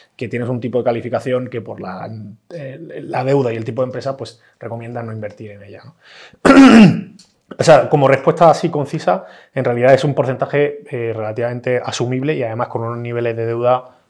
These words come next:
pues, ra-, moderados para donde nos movemos, ¿vale? Y si os parece, eh, os leo la lista y ahora, eh, Flavio va a comentar una cosa interesante que estábamos discutiendo antes.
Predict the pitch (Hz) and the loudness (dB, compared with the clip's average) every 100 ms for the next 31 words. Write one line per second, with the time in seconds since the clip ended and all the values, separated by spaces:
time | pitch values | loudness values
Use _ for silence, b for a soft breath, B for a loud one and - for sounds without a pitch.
0 | _ 110 107 107 110 110 _ - 123 120 | _ -6 -6 -6 -6 -6 _ -14 -6 -2
1 | 117 123 135 135 117 110 110 113 107 104 | 4 4 4 2 2 2 0 -6 -8 -6
2 | 104 101 95 _ _ 110 135 B B B | -8 -8 -10 _ _ -12 -12 B B B
3 | B _ 147 139 135 131 127 - 139 - | B _ -2 2 4 2 0 -2 0 2
4 | 139 - 170 135 123 117 113 113 113 - | 2 0 -2 -2 -2 -4 -6 -8 -10 -10
5 | 135 135 123 156 170 170 175 - 147 - | -4 0 4 6 6 2 -2 -4 -6 -6
6 | _ _ 143 127 135 143 147 - - 139 | _ _ -2 0 6 6 6 2 -6 -6
7 | - 131 139 139 135 131 135 123 127 123 | -2 -2 2 2 2 0 -2 -2 -4 -6
8 | 120 131 117 104 - 117 120 123 120 117 | -4 -4 -6 -6 -6 -4 -6 -8 -10 -10
9 | 123 120 | -10 -12